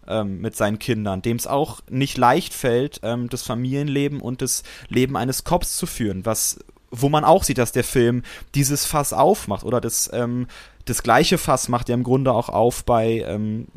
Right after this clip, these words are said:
Harvey Dent, dem Staatsanwalt von Gotham City und seiner Frau,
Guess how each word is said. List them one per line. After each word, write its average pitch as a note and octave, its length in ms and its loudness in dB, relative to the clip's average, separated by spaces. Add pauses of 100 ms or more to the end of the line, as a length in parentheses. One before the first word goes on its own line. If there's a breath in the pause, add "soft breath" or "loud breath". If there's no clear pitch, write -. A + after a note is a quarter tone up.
(120)
Harvey A#2 380 2
Dent, B2+ 440 2
dem A2+ 260 0
Staatsanwalt C#3 680 0
von C#3+ 120 -6
Gotham C3+ 280 -2
City C3+ 340 -2
und A#2+ 280 -4
seiner C3+ 460 2
Frau, A2+ 540 4